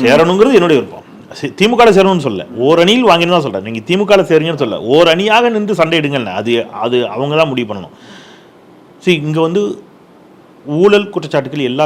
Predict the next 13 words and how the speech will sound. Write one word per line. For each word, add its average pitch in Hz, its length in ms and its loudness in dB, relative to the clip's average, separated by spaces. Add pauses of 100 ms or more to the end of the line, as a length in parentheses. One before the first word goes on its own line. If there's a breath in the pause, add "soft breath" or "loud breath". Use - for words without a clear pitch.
கட்சிகளின் 110 380 -12
மீதும் 104 180 -12
இருக்கிறது, - 320 -20 (1120 loud breath)
எல்லா 139 280 0 (220)
தலைவர்கள் 131 380 -6
மீதும் 160 220 -4
ஊழல் 113 180 -6
குற்றச்சாட்டு. - 360 -14 (420)
என்னோட 117 260 -6
பர்சனல் 139 340 -6
ஒப்பீனியன் 107 340 -10
நான் 92 140 -14
சொல்றேன். - 240 -20